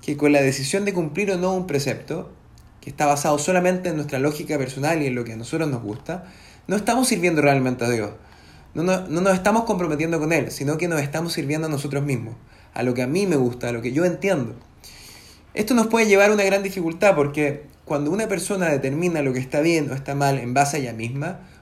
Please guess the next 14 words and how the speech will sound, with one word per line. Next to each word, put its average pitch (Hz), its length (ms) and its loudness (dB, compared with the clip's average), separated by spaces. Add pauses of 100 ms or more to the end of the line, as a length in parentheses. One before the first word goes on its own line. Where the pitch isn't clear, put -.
puede 170 180 2
fácilmente 175 600 -2
equivocarse. 139 480 -4 (520)
El 143 120 0
amor 180 280 4
propio 180 540 6
y 151 80 0
la 143 120 2
búsqueda 185 400 2
de 156 60 2
deseos 180 380 0
puede 180 240 0
fácilmente 202 560 -4
sobornar 165 680 0